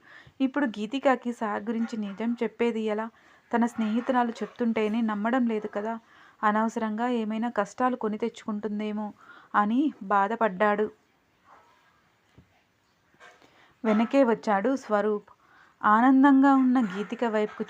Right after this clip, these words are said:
చూస్తూ, "ఏంటి గీతిక, అంత సంతోషంగా ఉన్నావు?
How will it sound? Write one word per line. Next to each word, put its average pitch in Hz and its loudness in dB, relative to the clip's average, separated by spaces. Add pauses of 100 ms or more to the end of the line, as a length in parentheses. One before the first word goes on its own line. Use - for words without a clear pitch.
చూస్తూ, 269 -6 (540)
"ఏంటి 240 2
గీతిక, 220 -6
అంత 214 -6
సంతోషంగా 240 -2
ఉన్నావు? 226 -2